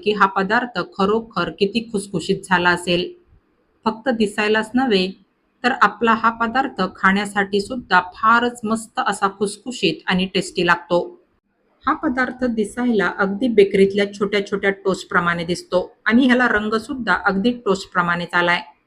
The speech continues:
त्यामुळे ह्याला तुम्ही गव्हाच्या पिठाचे स्वीट टोस्ट शंकरपाळी बोललं तरी चालेल. हे पहा, तुम्ही इथे पाहू शकता, ह्यांनी तेल देखील अजिबात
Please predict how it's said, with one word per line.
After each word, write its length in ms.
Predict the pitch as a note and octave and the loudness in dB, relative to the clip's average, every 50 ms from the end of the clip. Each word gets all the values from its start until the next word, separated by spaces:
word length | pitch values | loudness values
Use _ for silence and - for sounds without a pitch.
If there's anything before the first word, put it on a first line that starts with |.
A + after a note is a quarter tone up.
| _ _ _ _ - - _ _ - | _ _ _ _ -20 -20 _ _ -4
त्यामुळे 240 | B3+ C#4 D4+ D4+ B3 | -2 0 2 2 2
ह्याला 220 | C4 A#3+ B3 C4+ - - | 2 2 0 0 -2 0
तुम्ही 200 | A3 G3 G3 F#3+ | 2 2 2 2
गव्हाच्या 440 | G3 G3+ F#3+ F#3+ G3 G3 G3 G#3+ G#3 | 2 2 2 2 2 0 0 -2 -2
पिठाचे 520 | - G#3+ G3+ G#3 A3+ C4 B3+ - G3 F3+ | 0 0 0 0 -2 -4 -4 -4 -6 -6
स्वीट 400 | E3+ - - - A#3 A#3 A#3 A#3 - - | -6 -8 -2 0 2 2 2 0 0 2
टोस्ट 200 | G3 F#3+ F#3+ - | 2 2 2 0
शंकरपाळी 580 | G#3 G3 F#3+ F#3+ G3 - - - F#3 F#3 F#3+ | -2 -2 -2 -2 -2 -2 0 0 2 2 2
बोललं 340 | G3 G#3 B3+ C#4+ B3+ D4+ - - - | 2 2 2 2 2 2 2 2 0
तरी 180 | - G3+ F3 | 0 0 0
चालेल. 420 | E3+ - F3 E3+ E3 E3 E3+ F3 - - - _ _ _ _ _ _ _ _ _ _ _ _ _ _ _ _ _ _ _ | 0 -2 -2 0 0 2 0 0 -2 -6 -12 _ _ _ _ _ _ _ _ _ _ _ _ _ _ _ _ _ _ _
हे 80 | B3+ C4 | 0 0
पहा, 260 | C4 C4+ D#4+ C#4+ C#4 B3+ | 2 2 2 2 2 2
तुम्ही 240 | B3+ C4 B3 B3 | 2 2 2 2
इथे 140 | B3+ B3 C4 A#3+ | 2 2 -2 -2
पाहू 260 | A3+ G#3+ G#3 A3 A3 | 0 2 2 2 0
शकता, 380 | G#3+ - B3 B3 - - F#3+ F3 | 0 -2 -6 -6 -6 -4 -2 -2
ह्यांनी 360 | F3 F#3 F#3+ F#3 F#3+ G3 G#3 - - - | 0 0 2 2 2 2 0 0 0 2
तेल 220 | G3 G3 G3 G3 | 4 4 4 4
देखील 420 | G3+ B3 A#3 - - F#3+ F3 F3 - | 4 2 0 0 0 0 0 0 -2
अजिबात 420 | G#3 F#3+ - - - G#3+ G3+ A3 | -4 -6 -4 -2 -2 -2 0 -2